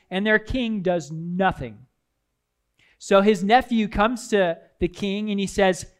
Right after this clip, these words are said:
"Why aren't we fighting? Rally the troops.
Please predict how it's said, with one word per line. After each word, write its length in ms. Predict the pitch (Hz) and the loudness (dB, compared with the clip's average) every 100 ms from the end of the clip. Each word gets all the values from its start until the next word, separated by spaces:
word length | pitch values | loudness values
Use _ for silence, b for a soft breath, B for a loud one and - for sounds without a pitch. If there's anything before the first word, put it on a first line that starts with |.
| _ _ _ _ _ _ _ | _ _ _ _ _ _ _
"Why 380 | 196 285 302 302 | 2 4 6 4
aren't 180 | 294 | 4
we 140 | 269 269 | -2 -4
fighting? 560 | - 269 311 220 165 - | 0 2 2 0 -4 -8
Rally 420 | 165 214 294 302 | -2 2 4 2
the 120 | 277 | 0
troops. 640 | 277 - 339 330 - - | -4 -2 -2 -2 -4 -12